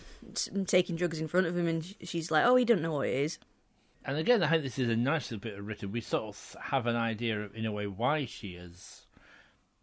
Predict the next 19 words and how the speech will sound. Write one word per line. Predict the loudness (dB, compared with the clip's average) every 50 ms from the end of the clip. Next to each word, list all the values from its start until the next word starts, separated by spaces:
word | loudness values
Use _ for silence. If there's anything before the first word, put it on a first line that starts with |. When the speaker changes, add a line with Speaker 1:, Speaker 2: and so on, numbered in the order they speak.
| _ _ -10
Speaker 2:
become | -10 -4 0 2 4 4 4 2
the | 0
person | -2 -2 -2 -2 -2 -4 -8 -10 -12 -10
she | -10 -10 -10 -8
has | -8 -8 -10 -10 -12
become | -16 -16 -10 -8 -6 -6 -6 -6 -8 -12 -14 -14 -16 -16 -12
is | -10 -8 -8 -6 -6 -6 -6 -8 -8 -10 -12 -18 -20 -20 -20 -20 -20 -20 -20 -20 -20 -20 _ _ _ -14
because, | -12 -6 -4 -2 -2 -2 -2 -4 -4 -4
uh, | -2 -2 0 0 -2 -2 -4
their | -2 -2 0 0 0 -2
d-, | -6 -10 -14 -16 -18 -20 _ _ _ _ _ 0
their | 0 0 0
human | 0 0 0 2 2 2 2 0 -2 -6
dad, | -10 -12 -12 -14 -16 -18 -20 -20 _ _ _ _ _ _ _ _ _ _ _ _ -20 -16 -12
uh, | -12 -6
well, | -2 0 0 0 -2 -4 _ _ _ 2
Lewis's | 6 6 8 8 6 4 0 -6 -8 -4
human | -2 0 0 0 -2 -4 -6 -6
dad, | -6 -6 -4 -6 -6